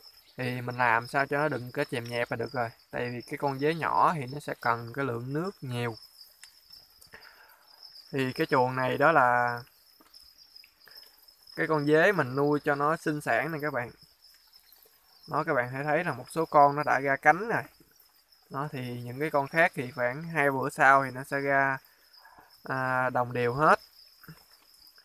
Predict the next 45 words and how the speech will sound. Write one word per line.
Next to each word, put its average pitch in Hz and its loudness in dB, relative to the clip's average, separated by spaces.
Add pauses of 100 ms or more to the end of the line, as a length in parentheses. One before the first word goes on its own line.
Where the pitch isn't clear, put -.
(1500)
Thì, 135 -2
à, 131 -2
cái 160 -2
con 156 0
dế 165 2
sinh 147 -6
sản 139 0
này 139 -4
nó 170 -4
có 180 -4
một 143 -6
cái 160 -4
vấn 175 -6
đề 127 0
mà 123 -8
mình, 120 -10 (920)
à, 127 -6
nói 147 -2
rất 214 0
là 143 2
nhiều 123 -2
ở 135 0
những 135 -6
cái 160 -8
video 143 2
trước, 196 0 (120)
tại 127 0
vì 123 -8
nó 135 -6
rất 190 -8
là 135 -2
quan 135 -4
trọng 123 -2
các 147 -4
bạn, 123 -4
đó 147 -2
là 123 0 (720)
cái 160 -2
bệnh 127 0
tiêu 147 2
chảy 117 4
ở 151 2
cái 156 -6
con 143 -4
dế. 160 2